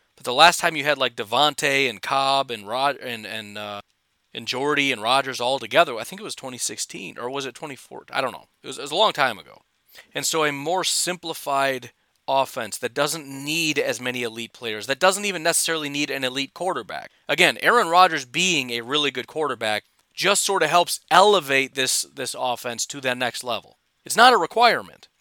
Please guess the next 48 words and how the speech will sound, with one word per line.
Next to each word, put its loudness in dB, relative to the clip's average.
That's 0
the -4
other 2
reason -2
why 4
Aaron 0
Rodgers -2
should -8
watch -4
his -10
back 2
and -8
make 2
sure 0
that 0
he -10
does 0
a -4
very 0
good -4
job 2
within -4
the -4
system, -2
because -2
the -12
Packers 2
are -2
ready 2
to -8
pull -8
the -12
trigger -6
on -8
Jordan -10
Love. -2
Now, -12
granted, -8
if, -18
as -10
I've -10
said, -4
if -18
Jordan -10
Love -4
is, -8
is -14
terrible, -2